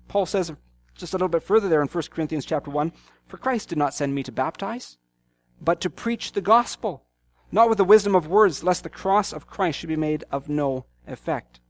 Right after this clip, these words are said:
So Paul is essentially telling them to be united in the essentials and not to allow non-essentials to divide them. Don't get caught up in a division over a non-essential.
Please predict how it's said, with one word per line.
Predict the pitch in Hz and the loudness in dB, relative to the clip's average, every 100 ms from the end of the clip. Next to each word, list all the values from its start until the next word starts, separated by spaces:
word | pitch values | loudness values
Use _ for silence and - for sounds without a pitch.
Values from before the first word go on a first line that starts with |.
| _ _ _ _ _ | _ _ _ _ _
So | - 175 | -10 -4
Paul | 190 190 | 2 2
is | 170 | 2
essentially | 156 185 180 - | 0 0 0 -2
telling | 147 180 202 | -4 0 2
them | 147 139 139 _ _ _ | 2 0 -2 _ _ _
to | - | -8
be | 175 | -4
united | 175 170 165 208 247 214 - | 2 4 4 2 0 -4 -2
in | 175 | -2
the | 175 165 | 2 0
essentials | - 190 202 175 147 - | 2 0 0 -2 -6 -4
and | 165 165 170 | -2 0 0
not | 185 214 - - - | 0 -2 -6 -18 -6
to | 214 | 0
allow | 208 151 131 131 139 143 - | 2 4 4 2 -2 -6 -6
non-essentials | 135 143 190 226 175 160 151 - 175 180 135 123 120 - - _ _ | -2 2 4 4 0 -2 -8 0 0 0 -2 -2 -4 -12 -20 _ _
to | - | -10
divide | 135 123 127 | -4 2 2
them. | 117 101 92 _ _ _ _ _ _ | 0 -8 -12 _ _ _ _ _ _
Don't | 127 151 - _ | -4 -4 -8 _
get | 196 - | -12 -8
caught | 160 131 | -4 -4
up | 135 - | -4 -8
in | 170 | -8
a | |
division | 170 151 127 143 147 | -6 -4 -6 -6 -10
over | 135 127 | -8 -6
a | 135 | -4
non-essential. | 127 127 127 - 135 135 - | -4 -4 -6 -8 -10 -10 -16